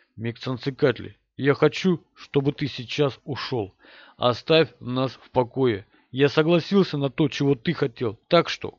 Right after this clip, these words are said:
убирайся». Джейн усмехнулась и начала исчезать. Я посмотрел на Энн, чтобы проверить, как она себя чувствует, а когда снова поднял взгляд, Джейн уже исчезла.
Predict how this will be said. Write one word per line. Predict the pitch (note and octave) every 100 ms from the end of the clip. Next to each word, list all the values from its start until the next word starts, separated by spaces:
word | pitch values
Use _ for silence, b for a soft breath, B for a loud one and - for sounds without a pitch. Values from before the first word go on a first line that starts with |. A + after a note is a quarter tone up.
| _
убирайся». | B2+ A#2 C3+ C3+ C3 G2+ - - B B B B B B
Джейн | B2 D3+ D3+
усмехнулась | C#3+ D#3+ D#3 E3 F3+ F3 - _ -
и |
начала | C3 C3+ - C#3
исчезать. | C3 - C#3+ B2 A2 - B B B
Я | C3+
посмотрел | D#3 D#3 D#3 D#3+ D#3
на | D#3 -
Энн, | F#3+ F#3 E3+ -
чтобы | - E3 D#3+
проверить, | D3 E3 E3 E3 C#3 -
как | D3 D#3+
она | D#3+
себя | - D3+ C#3
чувствует, | - F3+ - B2+ A#2 B B B
а | C3+
когда | D#3 D#3+ D#3
снова | E3+ E3+ D#3+
поднял | - F3 D#3+ D#3
взгляд, | D3+ F3 F3
Джейн | D3 C3+ B2+ C#3
уже | C#3 C3
исчезла. | B2 - A#2+ G2+